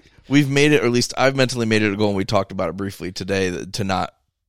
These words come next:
Speaker 1: To
Speaker 2: talk
Speaker 1: not
Speaker 2: about
Speaker 1: touch on politics.
Speaker 2: the
Speaker 1: It's
Speaker 2: shooting
Speaker 1: too,
Speaker 2: stuff today, 'cause it's just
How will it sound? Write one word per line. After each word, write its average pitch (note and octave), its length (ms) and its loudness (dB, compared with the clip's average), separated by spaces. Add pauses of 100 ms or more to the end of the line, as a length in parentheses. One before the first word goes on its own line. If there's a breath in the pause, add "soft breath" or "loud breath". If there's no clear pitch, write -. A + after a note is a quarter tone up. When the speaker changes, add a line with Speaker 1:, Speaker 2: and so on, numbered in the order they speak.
Speaker 1:
To - 100 -2
Speaker 2:
talk - 80 6
Speaker 1:
not D#3 160 4
Speaker 2:
about G2+ 120 6
Speaker 1:
touch - 180 4
on D3+ 120 0
politics. C#3+ 500 0
Speaker 2:
the A2 80 6
Speaker 1:
It's G2+ 100 6
Speaker 2:
shooting A2+ 340 4
Speaker 1:
too, G3 160 8
Speaker 2:
stuff F3+ 320 8
today, C3+ 380 4
'cause B2 180 -2
it's C3 220 -4
just - 440 -4